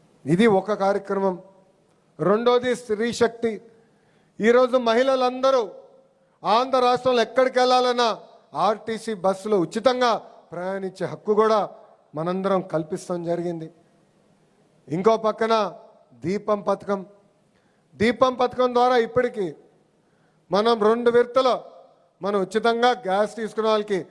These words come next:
మనం డబ్బులు కూడా వేస్తాం జరిగింది. మిగతాయి కూడా త్వరలో మనం వేయబోతున్నాం. ఇంకో పక్కన అన్నదాత సుఖీభవ కింద రెండు విడతలు కేంద్ర ప్రభుత్వం ఎప్పుడైతే డబ్బులు రిలీజ్ చేస్తుందో దానికి మనం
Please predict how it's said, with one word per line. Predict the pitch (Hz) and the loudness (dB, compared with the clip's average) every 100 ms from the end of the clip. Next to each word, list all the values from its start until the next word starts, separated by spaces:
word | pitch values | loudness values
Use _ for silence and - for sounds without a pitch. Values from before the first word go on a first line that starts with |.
| - _ - | -16 _ -4
మనం | 170 190 165 | -2 0 -2
డబ్బులు | 156 170 214 | -4 -2 0
కూడా | 208 208 | 2 2
వేస్తాం | 190 196 196 202 196 | 2 0 0 0 2
జరిగింది. | 196 208 208 196 185 - _ _ _ _ - | 4 4 4 2 2 -6 _ _ _ _ -12
మిగతాయి | 110 143 180 208 202 196 | -6 -2 0 2 2 2
కూడా | 202 196 175 - - - _ _ | 2 2 0 -4 -14 -20 _ _
త్వరలో | 120 127 185 196 | -12 -2 0 0
మనం | 185 180 | 0 -2
వేయబోతున్నాం. | 180 180 180 180 170 165 _ _ _ _ _ _ - | -2 -2 -2 -2 -6 -8 _ _ _ _ _ _ -6
ఇంకో | 165 214 226 | 0 2 2
పక్కన | 226 220 233 226 185 - - _ _ | 0 -2 0 0 -2 -8 -20 _ _
అన్నదాత | 151 196 233 233 240 247 240 | -8 -2 0 0 0 -2 -4
సుఖీభవ | 220 233 233 240 240 | -6 -6 0 2 2
కింద | 226 233 233 196 - - _ _ _ | 0 0 0 -2 -8 -20 _ _ _
రెండు | 127 160 190 196 | -8 -4 0 0
విడతలు | 196 202 240 233 165 - - _ | -2 0 2 2 -2 -12 -20 _
కేంద్ర | 190 226 247 240 | -2 0 2 0
ప్రభుత్వం | 233 226 226 233 226 | 2 0 0 2 2
ఎప్పుడైతే | 214 220 226 226 | 2 2 0 2
డబ్బులు | 220 208 220 214 | 2 2 2 2
రిలీజ్ | 220 226 208 | 2 2 2
చేస్తుందో | 208 - 240 226 - - _ - | 2 2 2 2 -4 -20 _ -8
దానికి | 170 214 202 214 | -6 -4 -4 -2
మనం | 196 208 | 0 0